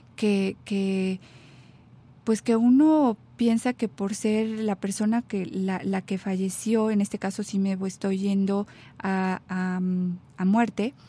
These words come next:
cuando se pierde al ser querido, pues que es alguien tan, tan cercano, que es una de mis raíces tan importantes, y mirar a la persona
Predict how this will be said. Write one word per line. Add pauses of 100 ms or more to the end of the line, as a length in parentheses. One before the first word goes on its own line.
(440)
cuando
se
pierde
al
ser
querido, (360)
pues
que
es
alguien (160)
tan,
tan
cercano,
que
es
una
de
mis
raíces
tan
importantes, (840)
y
mirar
a
la
persona